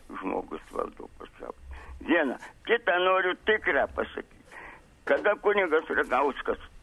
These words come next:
ekskunigas buvo, girdėjau, pasakoja, kaip jis buvo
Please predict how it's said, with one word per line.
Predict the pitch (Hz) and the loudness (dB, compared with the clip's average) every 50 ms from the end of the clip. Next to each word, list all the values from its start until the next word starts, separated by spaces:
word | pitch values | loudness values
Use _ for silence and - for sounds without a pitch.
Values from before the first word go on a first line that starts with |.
| - - - | -20 -8 0
ekskunigas | - 143 - - - - - - 131 127 117 107 92 87 98 95 | 0 0 0 0 -4 -10 -4 -2 0 2 2 0 0 0 -2 -4
buvo, | - 131 - 117 123 123 127 | -4 -4 -2 0 0 0 0
girdėjau, | 110 147 151 - - 185 185 185 180 | -2 -2 -2 0 0 0 0 0 0
pasakoja, | - - 110 117 - - 170 - - 151 147 160 | -2 -2 -2 -2 -2 -4 -8 -4 0 2 2 2
kaip | 160 - - - - - | 2 0 -2 -4 -2 -2
jis | - 190 - - - - - - | -4 -4 -4 -8 -16 -18 -18 -16
buvo | - - - - 135 160 160 175 165 | -16 -8 -2 0 2 4 4 2 2